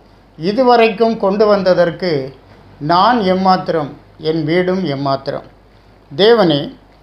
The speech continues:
இது இன்னும் உம்முடைய பார்வைக்கு கொஞ்ச காரியமாய் இருக்கிறது என்று தேவனான கர்த்தராயிருக்கிற நீர்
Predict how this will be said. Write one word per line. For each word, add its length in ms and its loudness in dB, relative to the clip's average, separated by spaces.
இது 320 -2
இன்னும் 300 2
உம்முடைய 340 2
பார்வைக்கு 560 0
கொஞ்ச 360 0
காரியமாய் 580 0
இருக்கிறது 460 -2
என்று 460 -2
தேவனான 640 2
கர்த்தராயிருக்கிற 920 0
நீர் 400 -2